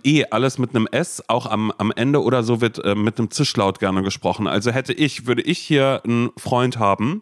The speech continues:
in Portugal, der Thaddeus heißt, vermeintlich Thaddeus. Naja, Thaddeus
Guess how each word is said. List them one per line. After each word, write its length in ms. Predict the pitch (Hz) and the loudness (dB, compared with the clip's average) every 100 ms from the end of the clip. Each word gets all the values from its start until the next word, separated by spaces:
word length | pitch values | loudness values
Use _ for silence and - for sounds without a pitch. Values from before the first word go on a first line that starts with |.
| - | -4
in 100 | 107 | -6
Portugal, 540 | 101 104 101 104 120 180 - - - | -2 -4 -2 0 0 -2 -10 -20 -2
der 200 | 110 107 | 0 0
Thaddeus 680 | - 113 117 151 107 110 - | -2 -2 2 4 4 0 -2
heißt, 460 | 98 101 170 - - | 2 2 0 -4 -14
vermeintlich 600 | - 110 113 147 117 104 | -6 -2 0 0 -2 -2
Thaddeus. 480 | 107 95 95 123 - - - | -2 0 2 2 -2 -12 -6
Naja, 220 | 147 123 | -2 0
Thaddeus 600 | 101 127 113 92 87 - | 0 -2 0 2 2 0